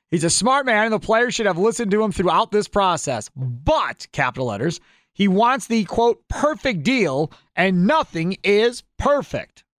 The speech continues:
That's Lou Merloni, uh, the former M L B, uh, baseball player and, and now with W E E I out in Boston, co-host of, uh, Merloni and, uh, Foria, Christian Foria, the old tight end, N F L tight end. They do a show together.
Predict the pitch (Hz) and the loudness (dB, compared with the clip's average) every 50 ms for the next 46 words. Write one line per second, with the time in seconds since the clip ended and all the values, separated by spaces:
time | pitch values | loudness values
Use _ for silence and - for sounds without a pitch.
0 | _ _ - 156 160 165 170 170 - 190 196 208 220 208 180 170 160 151 147 170 | _ _ -4 -2 0 0 0 -2 -2 -2 0 0 2 0 2 2 2 2 2 2
1 | 185 175 139 113 104 107 120 120 - _ _ _ _ _ - - 127 143 143 143 | 2 0 0 -4 -6 -6 -8 -8 -10 _ _ _ _ _ -6 -2 0 2 2 2
2 | 143 - - 175 165 160 160 - - 160 156 151 151 151 147 139 131 123 139 131 | 0 0 0 0 0 0 0 0 0 0 0 0 2 0 0 0 0 -2 -2 -2
3 | 127 123 123 127 - _ - 131 120 117 110 113 117 156 156 160 147 - - - | -2 -4 -4 -6 -8 _ -2 0 0 0 -2 -2 -2 -2 -2 -2 -2 -4 -2 -2
4 | 127 120 107 - - 127 120 127 135 131 120 117 - - 123 127 127 127 120 120 | 0 0 -2 -2 -2 -2 0 0 0 0 -2 -6 -8 -6 -4 -2 -2 0 0 0
5 | 123 117 - - 147 131 131 117 117 - - 156 135 - 135 127 131 139 139 131 | -2 -2 -2 -2 -2 -2 -2 -6 -6 -8 -8 -10 -8 -6 -4 -2 0 2 2 2
6 | 127 120 107 123 123 - 113 107 104 113 156 156 151 131 - - 110 113 113 - | 0 0 0 -2 -2 -4 -6 -8 -4 -2 -2 -2 -2 -2 -4 -6 -10 -8 -4 -2
7 | 131 123 123 123 120 107 - 127 113 107 - - _ _ _ _ _ _ - - | 0 0 0 0 -4 -4 -4 -4 -4 -4 -6 -12 _ _ _ _ _ _ -8 -4
8 | - 110 110 120 123 120 123 135 131 131 131 127 120 120 123 - - 110 104 101 | -2 0 0 0 0 0 0 2 2 0 0 -2 -4 -4 -6 -6 -6 -6 -6 -6
9 | - - - 113 - - 170 175 156 123 101 90 87 104 120 - _ _ - 139 | -8 -8 -12 -10 -4 0 0 0 0 0 -4 -6 -10 -10 -12 -14 _ _ -6 -4
10 | 127 - 123 113 - - 113 110 107 107 107 110 107 - _ - - 117 117 110 | -4 -2 -4 -6 -4 -4 -2 -2 -2 -2 -2 -4 -4 -8 _ -6 -4 -4 -4 -4
11 | - - - 120 117 117 117 113 107 104 - - 123 123 113 - 123 113 110 - | -4 -4 -4 -2 -2 0 -2 -2 -2 -4 -6 -6 -4 -4 -4 -2 -2 -4 -2 -2
12 | 120 113 110 117 117 117 117 110 110 107 104 - 127 110 104 107 107 101 92 90 | -2 -2 0 0 0 -2 -2 -2 -2 -4 -2 -2 -2 -2 -2 -4 -6 -6 -6 -8
13 | 98 104 | -10 -12